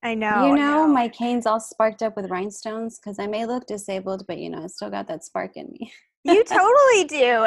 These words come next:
Speaker 1: And
Speaker 2: <laughs>
Speaker 1: this is crazy because our husbands were battle buddies.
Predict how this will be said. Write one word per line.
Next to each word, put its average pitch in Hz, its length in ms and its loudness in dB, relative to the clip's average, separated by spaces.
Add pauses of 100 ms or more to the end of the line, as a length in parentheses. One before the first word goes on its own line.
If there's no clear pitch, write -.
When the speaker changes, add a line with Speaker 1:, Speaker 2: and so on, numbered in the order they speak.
Speaker 1:
And 311 560 2
Speaker 2:
<laughs> 330 540 -6
Speaker 1:
this 381 240 -2
is 480 140 0
crazy 254 1080 -2
because 240 540 -2
our 254 240 0
husbands 262 580 -4
were 214 160 -6
battle 208 380 -2
buddies. - 680 -8